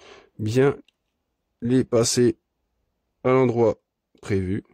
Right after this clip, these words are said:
C'est celui-là là qui va être un peu compliqué. Il va pas falloir qu'il appuie sur le bouton, ça serait ballot. Ah, pas oublier d'intégrer la petite led là-dedans.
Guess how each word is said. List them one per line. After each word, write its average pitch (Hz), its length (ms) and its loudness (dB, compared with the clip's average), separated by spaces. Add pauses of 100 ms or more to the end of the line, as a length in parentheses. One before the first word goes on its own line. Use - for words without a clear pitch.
(1200)
C'est - 140 -6
celui-là 139 280 2
là 143 140 2
qui - 140 -8
va 113 80 -2
être 110 100 -4
un 113 60 -4
peu 117 140 -8
compliqué. 123 600 -4
Il 110 60 -4
va 107 180 -2
pas 139 180 -4
falloir 139 300 0
qu'il 117 160 -6
appuie 135 220 -2
sur 139 120 -2
le 131 80 2
bouton, 123 300 -2
ça 101 120 -10
serait 127 180 -4
ballot. 104 320 0 (1200)
Ah, 120 260 -2
pas 135 100 4
oublier 139 280 4
d'intégrer 127 400 2
la 117 80 2
petite - 220 -12
led 123 280 2 (1500)
là-dedans. 120 560 2